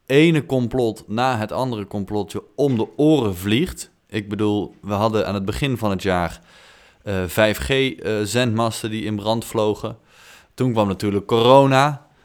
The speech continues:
eh, wat ook weer een complot, eh, zou zijn. Nu de Amerikaanse verkiezingen. En de laatste tijd hoor ik ook heel veel geluiden rondom het Binnenhof in Den Haag over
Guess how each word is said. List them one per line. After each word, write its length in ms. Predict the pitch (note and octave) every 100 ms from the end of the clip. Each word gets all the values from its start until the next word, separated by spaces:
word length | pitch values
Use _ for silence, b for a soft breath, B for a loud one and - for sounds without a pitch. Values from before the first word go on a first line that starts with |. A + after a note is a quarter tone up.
| b b b
eh, 320 | - G2+ G2+ G2
wat 180 | G#2+
ook 220 | D#2+ A#2 A2+
weer 160 | A#2+
een 100 | A#2
complot, 520 | G#2+ G#2+ B2 A#2+ G#2+ - _ -
eh, 120 | G#2+
zou 420 | G#2 A2+ A2 A2
zijn. 440 | G2+ A2 A#2+ B2+ A#2 B B B B B _
Nu 220 | B2+ C#3+
de 100 | C#3+
Amerikaanse 680 | A#2+ A#2+ A2 G#2+ A#2 A2+ A2
verkiezingen. 600 | G#2 - C3 C3+ C#3 B2 - _ _ _ _ _ _ _ - -
En 120 | A#2+
de 80 | A2+
laatste 520 | A#2 A#2+ A#2+ A#2 G2+
tijd 460 | - B2 B2 A#2+ - _ _ _
hoor 360 | _ G#2 B2+ C3+
ik 100 | A#2
ook 300 | - B2 C3
heel 280 | A2+ A2+ D3
veel 160 | B2+ C#3
geluiden 520 | - B2+ C3 C3 B2
rondom 720 | A2 B2 C3+ A#2+ B2 A#2 A2+ -
het 240 | G2 G#2
Binnenhof 480 | B2+ C3+ A2+ A#2 -
in 140 | A2
Den 140 | G#2 G2+
Haag 480 | A#2 B2+ A#2 - _ b b b b b _
over 500 | F2+ G2 F2+ F#2+ -